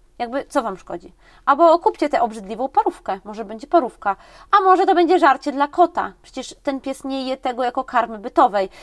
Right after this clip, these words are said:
Jeśli on będzie super pracował na karmę dla kota, ja nie widzę z tym żadnego problemu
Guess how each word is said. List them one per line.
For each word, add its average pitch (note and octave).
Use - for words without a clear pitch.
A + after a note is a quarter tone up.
Jeśli C4+
on C#4
będzie B3+
super C#4
pracował B3
na A#3+
karmę A#3
dla A3
kota, A#3+
ja A#3+
nie A#3
widzę G#3+
z -
tym G#3+
żadnego G#3+
problemu A#3+